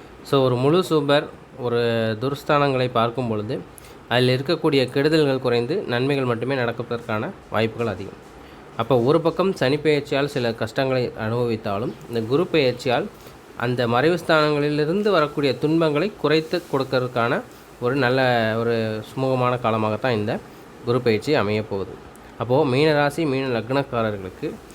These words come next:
அஹ், எட்டு, பத்து, பன்னிரெண்டு அப்படிங்கும் பொழுது, இரண்டு திரு மறைவு ஸ்தானங்களாக இருந்தாலும் தொழில் அப்படிங்கிற விஷயத்துல எந்த ஒரு குறையும் இருக்காது. தொழில்ல நல்ல ஒரு முன்னேற்றம் இருக்கும். சொந்த தொழில் பண்ணிட்டுருக்கீங்க அப்படின்னா, அதுல கண்டிப்பாக லாபம் இரட்டிப்பாகும்.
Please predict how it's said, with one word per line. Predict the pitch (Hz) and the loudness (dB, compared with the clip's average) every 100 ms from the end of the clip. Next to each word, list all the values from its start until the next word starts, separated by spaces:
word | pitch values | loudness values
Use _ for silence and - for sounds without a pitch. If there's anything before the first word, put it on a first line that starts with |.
| - - - | -20 -18 -8
அஹ், | 120 117 113 | -2 0 2
எட்டு, | 135 135 185 | 0 2 0
பத்து, | 170 131 156 | 2 0 0
பன்னிரெண்டு | 143 123 120 117 117 | 0 -2 0 0 -2
அப்படிங்கும் | 104 113 113 101 | -2 -2 -2 -2
பொழுது, | 101 110 151 - - - | -6 -6 -10 -12 -20 -6
இரண்டு | 127 143 160 | -2 0 0
திரு | 143 131 127 120 | 0 2 2 0
மறைவு | 120 147 | 0 -2
ஸ்தானங்களாக | 147 127 117 117 110 | -2 -4 -2 -2 -2
இருந்தாலும் | 104 98 107 - - - - - | -4 -4 -6 -8 -12 -20 -8 4
தொழில் | 156 196 160 | 6 6 2
அப்படிங்கிற | 131 143 139 | 2 0 0
விஷயத்துல | 123 117 123 123 147 127 117 | 0 -2 -6 -2 -2 0 -2
எந்த | 117 127 | 0 -2
ஒரு | 117 | -2
குறையும் | 117 113 120 | 0 0 0
இருக்காது. | - 98 95 - - - - - - | -2 -8 -10 -14 -20 -20 -20 -20 -2
தொழில்ல | 123 143 151 151 | 2 4 4 4
நல்ல | 120 120 139 | 2 2 2
ஒரு | 123 | 2
முன்னேற்றம் | 113 117 123 131 113 | 0 0 0 -2 -4
இருக்கும். | 107 135 160 - - - - | -4 -6 -6 -8 -20 -20 -8
சொந்த | 127 143 | 0 0
தொழில் | 151 143 127 | 2 2 2
பண்ணிட்டுருக்கீங்க | 123 123 123 120 120 | 0 -2 -4 -6 -4
அப்படின்னா, | 110 110 135 | -2 -2 -2
அதுல | 135 113 | -2 0
கண்டிப்பாக | 110 117 117 113 117 | -2 -2 0 0 2
லாபம் | 107 113 117 110 | 0 0 -2 -2
இரட்டிப்பாகும். | 107 107 107 - 107 113 | -2 -4 -4 -2 0 0